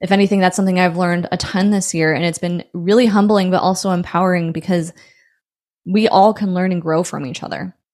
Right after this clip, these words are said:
And I share that because if you just feel, quote unquote, like you're not doing well, but you haven't defined what well is,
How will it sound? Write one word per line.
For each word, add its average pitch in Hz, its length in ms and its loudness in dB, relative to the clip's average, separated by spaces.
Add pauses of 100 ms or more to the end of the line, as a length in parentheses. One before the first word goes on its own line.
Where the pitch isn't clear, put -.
(500)
And 190 460 2
I 180 100 0
share 202 240 2
that 202 220 4
because 165 480 -2 (380)
if 208 360 2
you 220 300 2
just 214 260 0
feel, 214 840 0
quote 190 260 -2
unquote, 175 500 0
like 175 200 -2
you're 175 100 -2
not 185 340 0
doing 170 320 -4
well, 180 240 4
but 170 140 -2
you 180 80 -4
haven't 196 420 0
defined 180 440 -2
what 160 180 -2
well 160 200 0
is, 170 520 -2